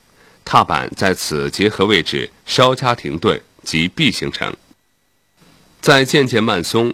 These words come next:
使其结合平稳及 C 行程。已经完成结合后，可较快松脚，然后离开踏板及 D 行程。其操作可概括为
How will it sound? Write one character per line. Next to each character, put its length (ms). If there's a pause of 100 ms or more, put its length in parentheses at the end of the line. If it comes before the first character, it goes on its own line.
(120)
使 180
其 240
结 160
合 140
平 240
稳 260 (120)
及 260
C 240
行 180
程。 280 (3750)
已 160
经 220
完 220
成 200
结 160
合 160
后， 380
可 220
较 240
快 180
松 240
脚， 320 (320)
然 160
后 180
离 160
开 200
踏 200
板 240 (400)
及 300
D 300
行 100
程。 240 (4000)
其 200
操 200
作 280
可 160
概 160
括 160
为 340